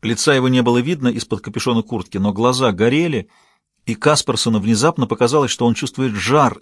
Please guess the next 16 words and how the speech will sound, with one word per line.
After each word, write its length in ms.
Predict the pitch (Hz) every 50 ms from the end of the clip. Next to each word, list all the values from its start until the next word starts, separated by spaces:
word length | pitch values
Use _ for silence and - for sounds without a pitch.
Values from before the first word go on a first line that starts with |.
| _
исходящий 520 | - 107 - - 117 110 107 95 - - 98
от 100 | 92 -
его 140 | 107 104
взгляда. 420 | 98 104 104 113 110 92 78 85 - _ _ - - - - - - - - - - - - - _ _ _ _ _
Он 160 | - 127 147
стал 340 | 135 - - 156 151 143 127
глотать 440 | 104 120 143 147 143 - 135 117 -
воздух 440 | 107 123 175 208 185 165 151 - - _
и 100 | - 131
в 140 | 120 - -
первый 320 | - 151 180 180 165 165 160
раз 160 | 165 147 -
подумал, 420 | - 131 131 131 165 190 175 151
что 200 | - - - 123
не 120 | 123 123 127
вооружён. 640 | 127 147 151 151 170 180 156 147 123 90 82 90